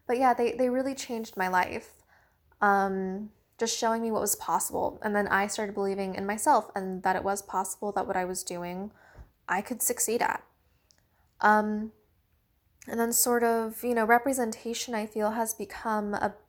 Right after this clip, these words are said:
big conversation in the, in the performing arts industry. I mean, we look at Parasite, right? Parasite won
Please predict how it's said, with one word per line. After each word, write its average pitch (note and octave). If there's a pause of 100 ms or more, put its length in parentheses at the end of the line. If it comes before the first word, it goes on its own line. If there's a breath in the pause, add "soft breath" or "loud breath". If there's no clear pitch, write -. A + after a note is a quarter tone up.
big A3 (500 loud breath)
conversation G#3 (480 soft breath)
in G3 (100)
the, G3 (320)
in A3
the A3+
performing A3+
arts G3
industry. F3+ (520 soft breath)
I B3
mean, B3+
we C4
look C4
at A#3+
Parasite, B3+
right? G3
Parasite B3
won F#3+